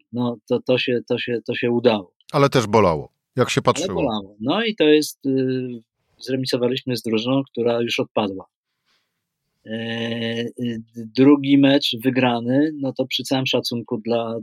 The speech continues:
Speaker 1: dla Arabii Saudyjskiej, to jednak to nie jest, y, gigant światowego futbolu i to raczej,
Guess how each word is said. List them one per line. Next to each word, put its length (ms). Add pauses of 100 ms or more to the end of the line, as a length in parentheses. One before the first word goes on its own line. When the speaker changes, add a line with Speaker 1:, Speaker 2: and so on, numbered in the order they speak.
Speaker 1:
dla 360
Arabii 300
Saudyjskiej, 640
to 100
jednak 320 (260)
to 80
nie 200
jest, 400
y, 40 (640)
gigant 420
światowego 560
futbolu 580
i 60
to 140
raczej, 420